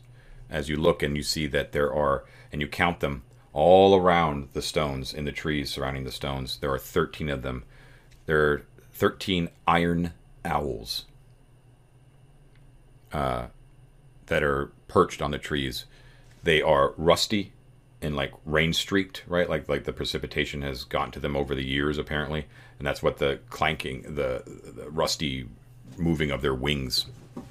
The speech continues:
um, as they, um, as they look down upon you. And you see, as you sort of move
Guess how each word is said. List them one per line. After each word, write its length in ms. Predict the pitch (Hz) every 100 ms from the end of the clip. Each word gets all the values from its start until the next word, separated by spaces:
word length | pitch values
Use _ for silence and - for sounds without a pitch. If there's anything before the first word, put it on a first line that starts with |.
| - - - - -
um, 340 | 65 58 57 - - - -
as 180 | - 73
they, 260 | 78 69 - - - - - - - -
um, 400 | 78 69 62 60 - - - - - - - - - - - - -
as 100 | 85 82
they 80 |
look 140 | 80 82
down 160 | 80
upon 300 | 71 73 73
you. 140 | 71 67
And 120 | 82
you 100 | 80
see, 280 | 76 - 117
as 100 | 92
you 100 | 82
sort 200 | - 85
of 80 | 73
move 720 | 76 87 90 85 80 - -